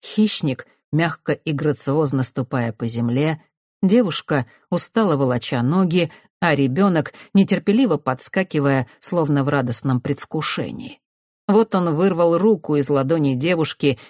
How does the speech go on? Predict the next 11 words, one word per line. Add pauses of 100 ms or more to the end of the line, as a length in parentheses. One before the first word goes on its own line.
и
в
припрыжку
побежал
вперед (220)
к
собравшимся
в
хвосте
колонны
циркачам.